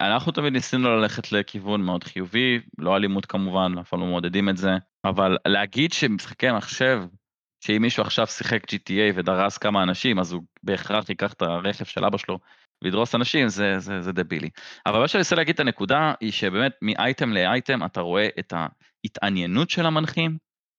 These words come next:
ואת ה-, ההבנה שהם התחילו לפתח פתאום. כאילו, אני מגיע לאיזה אייטם, והוא אומר לי, "כן, פעם שעברה דיברת על פורטנייט, ו-,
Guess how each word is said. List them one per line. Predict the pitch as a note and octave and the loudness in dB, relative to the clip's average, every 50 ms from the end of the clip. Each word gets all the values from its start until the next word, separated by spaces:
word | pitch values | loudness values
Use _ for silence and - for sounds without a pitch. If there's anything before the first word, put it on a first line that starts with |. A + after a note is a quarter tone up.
| _ _ _ - | _ _ _ -16
ואת | - F2+ G2 G2+ F#2+ F#2+ - - | -8 -2 2 2 2 2 2 2
ה-, | G2 F#2+ F#2 F#2 F#2 F#2 F2+ - - - - F#2+ - - | 2 2 4 4 4 2 2 0 -2 -4 -4 -2 -2 0
ההבנה | - F#2+ F#2+ F#2+ G2+ F#2+ A2 B2+ C#3 | -2 -2 0 0 0 2 0 0 0
שהם | - - A2+ G2+ | 0 -2 -2 -2
התחילו | - - - B2+ C3 B2 | -2 -2 -2 0 2 0
לפתח | A2+ - - - - - D3 G#3+ B2+ - - | 0 0 -4 -6 -2 0 0 0 0 -2 -6
פתאום. | - A#2 - F2 E2 E2 - _ _ _ _ _ _ _ _ _ _ - | -10 -8 -6 -6 -8 -8 -10 _ _ _ _ _ _ _ _ _ _ -6
כאילו, | - G#2 G2+ G#2 G#2 | -4 0 2 2 2
אני | G#2 G#2+ | 4 4
מגיע | G#2+ G#2+ G#2 A#2 B2+ C3+ | 2 2 4 4 2 4
לאיזה | C3+ B2+ A#2 A2 A#2+ | 4 2 4 4 2
אייטם, | C#3 E3+ - F3 D3+ C3 | 0 0 -2 -4 -4 -4
והוא | G2+ G2+ | -2 -2
אומר | A2 B2+ C3+ C#3+ | 0 2 2 2
לי, | D#3+ C#3 B2+ - - - _ _ - | 2 0 -2 -4 -10 -20 _ _ 0
"כן, | - - - - | 0 0 2 2
פעם | D3 D#3 | 2 2
שעברה | - E3+ E3 E3 E3+ | 2 2 2 2 2
דיברת | D3 A#2+ F2+ C3 D3 D3+ - - | 2 2 2 2 2 2 2 2
על | C#3+ C#3 B2 | 0 0 0
פורטנייט, | - E3 F3+ E3+ - - - C3+ B2 A2+ - F#2+ | 0 0 0 0 0 -2 0 0 0 -2 -4 -2
ו-, | G#2+ A2 A2 G#2+ | 0 2 2 2